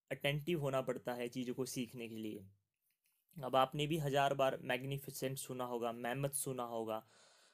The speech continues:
but कुछ लोग उसे सर्च कर लेते हैं कि इसका मतलब क्या होता है, कुछ लोग उसे ऐसे एक्वायर कर लेते हैं और जानते नहीं। तो अगर हम थोड़ा सा, अ, लेजीपन छोड़ दें तो चीज़ें हमारे लिए बहुत ज़्यादा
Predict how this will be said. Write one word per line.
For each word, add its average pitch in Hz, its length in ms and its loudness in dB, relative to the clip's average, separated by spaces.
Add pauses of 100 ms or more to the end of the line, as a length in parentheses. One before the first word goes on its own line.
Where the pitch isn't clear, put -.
(140)
but 123 140 2 (580)
कुछ 147 220 -4
लोग 147 180 4
उसे 135 180 0
सर्च 139 300 4
कर 135 160 2
लेते 135 260 2
हैं 135 60 -2
कि 127 80 -8
इसका 127 180 -8
मतलब 117 380 -6
क्या 131 120 6
होता 127 260 4
है, 127 60 2
कुछ 127 260 -8
लोग 117 160 0
उसे 117 340 -4 (500)
ऐसे 123 320 0
एक्वायर 127 360 0
कर 123 160 0
लेते 117 320 -4
हैं 117 60 -4
और 110 260 -2 (160)
जानते 107 440 -4
नहीं। 127 220 -8
तो 151 180 -4 (500)
अगर 120 200 0
हम 135 120 0
थोड़ा 165 240 4
सा, 151 360 4 (720)
अ, 113 460 0
लेजीपन 135 580 0
छोड़ 123 280 -2
दें 131 120 -2
तो 160 100 -2
चीज़ें 127 280 -2
हमारे 117 280 -2
लिए 117 180 -2
बहुत 113 300 -2
ज़्यादा 113 380 -2